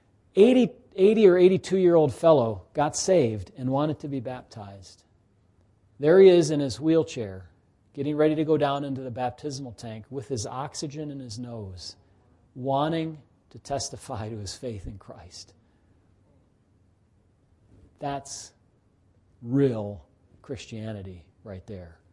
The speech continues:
Some of you remember the, uh, the, uh, story about,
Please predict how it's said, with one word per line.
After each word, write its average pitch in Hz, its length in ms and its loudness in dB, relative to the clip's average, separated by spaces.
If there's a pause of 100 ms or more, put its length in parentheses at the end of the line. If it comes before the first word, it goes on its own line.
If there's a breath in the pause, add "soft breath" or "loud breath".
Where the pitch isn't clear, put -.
(720)
Some 226 240 0
of 233 40 0
you 240 100 2
remember 180 340 2
the, 135 260 0
uh, 107 200 -4 (640)
the, 117 260 -12
uh, 104 140 -14
story 143 420 -2
about, 117 400 -4